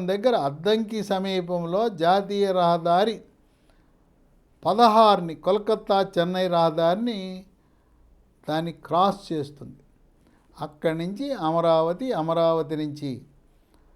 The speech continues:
ఈ ఎన్ థర్టీన్ రోడ్డు రాయపూడి నుంచి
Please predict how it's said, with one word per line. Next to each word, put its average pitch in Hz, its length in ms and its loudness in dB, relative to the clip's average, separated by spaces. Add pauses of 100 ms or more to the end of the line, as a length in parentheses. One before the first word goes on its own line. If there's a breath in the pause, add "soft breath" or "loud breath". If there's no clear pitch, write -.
(480)
ఈ 175 160 -4 (500)
ఎన్ 240 160 0 (160)
థర్టీన్ 202 720 0
రోడ్డు 160 520 -2 (1700)
రాయపూడి 196 600 4
నుంచి 208 300 -6